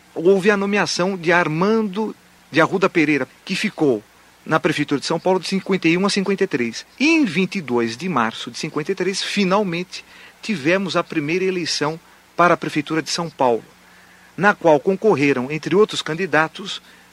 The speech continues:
Jânio da Silva Quadros, então deputado estadual, pela coligação P D C P S B,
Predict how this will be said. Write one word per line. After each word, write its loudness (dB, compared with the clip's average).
Jânio 0
da 2
Silva -2
Quadros, -2
então 0
deputado -2
estadual, 2
pela 2
coligação 0
P 4
D 2
C -2
P 6
S 0
B, 0